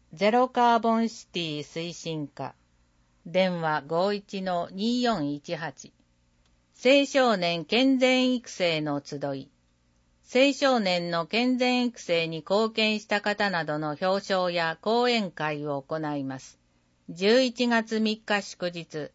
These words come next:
十三時三十分。ところ、ライフポート豊橋。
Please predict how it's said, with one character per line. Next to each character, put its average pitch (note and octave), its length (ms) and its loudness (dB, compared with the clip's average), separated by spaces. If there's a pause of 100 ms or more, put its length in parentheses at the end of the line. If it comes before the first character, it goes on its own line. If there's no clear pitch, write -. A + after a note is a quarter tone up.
(260)
十 A3 240 0
三 B3 300 0
時 D3 160 -10
三 F3 320 -4
十 E3 120 -4 (200)
分。 C3 200 -10 (540)
と F3 140 0
こ F3 140 4
ろ、 D#3+ 200 2
ラ F3 160 6
イ B3 100 2
フ - 140 -16
ポ A3+ 280 0
ー - 20 0
ト A3 100 -2
豊 E3+ 480 -2
橋。 - 240 -16